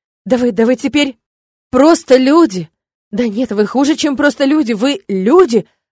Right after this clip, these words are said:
в руках которых была уникальная сила, но вы оба добровольно от неё отказались. Это просто вопиющее поражение!» «Нет, магистр», усмехнулся Атрей, крепко держа Мили в объятиях. Пусть и по-прежнему аж сводила от боли,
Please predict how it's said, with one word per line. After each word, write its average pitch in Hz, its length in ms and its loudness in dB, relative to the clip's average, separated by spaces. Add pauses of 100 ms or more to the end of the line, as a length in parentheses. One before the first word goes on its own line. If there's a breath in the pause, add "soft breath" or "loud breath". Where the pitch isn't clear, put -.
(120)
в 208 60 0
руках 247 320 0
которых 247 440 0
была 233 220 0
уникальная 254 560 0
сила, 247 420 -2 (340)
но 233 160 4
вы 226 160 2
оба 226 200 2
добровольно 226 480 0
от 226 120 -4
неё 254 120 0
отказались. 254 680 -4 (680)
Это 226 220 -2
просто 294 300 0
вопиющее 277 580 0
поражение!» 190 580 -6 (800)
«Нет, 226 280 -2
магистр», 147 680 -12 (200)
усмехнулся 160 680 -8
Атрей, 185 280 -8
крепко 170 340 -8
держа 165 280 -6
Мили 160 260 -8
в 160 60 -10
объятиях. 151 500 -14 (460)
Пусть - 260 -8
и 202 40 -8
по-прежнему 196 600 -2
аж 170 180 -6
сводила 180 540 -4
от 160 100 -8
боли, 170 340 -4